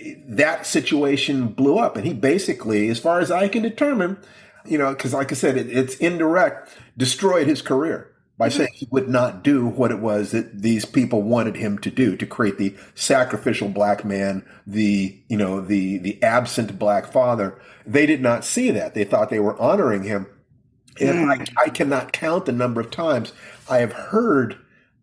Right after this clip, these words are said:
Speaker 1: creators, you know, I, I made a list of over two hundred movies in which all the Black people or all the Black men died. So
Speaker 2: Mm-hmm.
Speaker 1: that white people could, you know, could mourn and say, "Oh God, it's so terrible. I loved him so much. Let's
Speaker 3: You
Speaker 1: win."
Speaker 3: shall be avenged.
Speaker 1: He shall
Speaker 2: Right,
Speaker 1: be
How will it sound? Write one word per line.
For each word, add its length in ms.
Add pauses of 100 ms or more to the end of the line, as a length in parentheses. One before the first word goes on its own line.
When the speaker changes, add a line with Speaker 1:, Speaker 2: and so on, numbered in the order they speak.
(120)
Speaker 1:
creators, 640
you 80
know, 100
I, 360
I 20
made 220
a 40
list 520
of 120
over 180
two 280
hundred 280
movies 460
in 80
which 160
all 240
the 80
Black 340
people 300
or 160
all 120
the 100
Black 320
men 260
died. 400 (340)
So 180
Speaker 2:
Mm-hmm. 100
Speaker 1:
that 80 (140)
white 220
people 320
could, 300
you 100
know, 140
could 260
mourn 360
and 100
say, 140
"Oh 160
God, 280
it's 120
so 100
terrible. 460
I 60
loved 300
him 120
so 180
much. 340
Let's 160
Speaker 3:
You 60
Speaker 1:
win." 100
Speaker 3:
shall 280
be 120
avenged. 720
Speaker 1:
He 100
shall 280
Speaker 2:
Right, 120
Speaker 1:
be 60